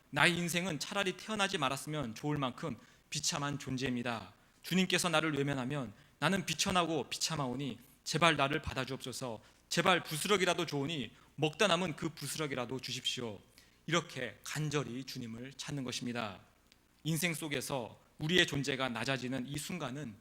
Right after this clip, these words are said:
정말로 소중합니다. 예수님을 떠난 존재가 얼마나 무력하고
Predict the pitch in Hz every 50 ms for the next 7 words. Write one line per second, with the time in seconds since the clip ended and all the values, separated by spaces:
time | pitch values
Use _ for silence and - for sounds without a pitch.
0 | - _ _ _ _ - - 147 156 156 147 135 127 127 123 - - 131 139 139
1 | 131 123 117 117 120 113 104 95 92 - - - _ _ _ _ _ - 160 170
2 | - 190 185 180 175 - - 170 165 160 - - 135 127 127 127 120 147 135 113
3 | 98 - - - - _ _ _ 151 156 180 185 190 185 185 180 175 143 131 151
4 | 180 180 - - 147 131 131 160 147 113 - -